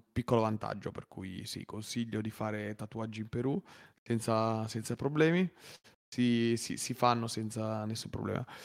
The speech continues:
Eh, no, allora, l'argomento che volevo parlare era, mm, un articolo di giornale di Repubblica che ho messo su Instagram perché mi ha abbastanza sconvolto,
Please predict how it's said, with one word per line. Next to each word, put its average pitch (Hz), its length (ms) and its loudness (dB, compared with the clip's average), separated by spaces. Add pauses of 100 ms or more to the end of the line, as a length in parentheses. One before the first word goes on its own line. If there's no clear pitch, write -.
(240)
Eh, 139 260 12
no, 165 160 12
allora, 143 320 12
l'argomento 147 720 6
che 143 160 6
volevo 131 260 10
parlare 135 580 8
era, 113 680 2
mm, 113 140 -4 (160)
un 131 140 2
articolo 139 420 6
di 120 80 6
giornale 120 480 0
di 117 100 0
Repubblica 123 600 2
che - 100 -8
ho 107 60 -2
messo 117 320 0
su 131 140 0
Instagram 120 460 0
perché 107 300 -6
mi 107 140 -4
ha 107 160 -4
abbastanza - 500 -8
sconvolto, - 800 4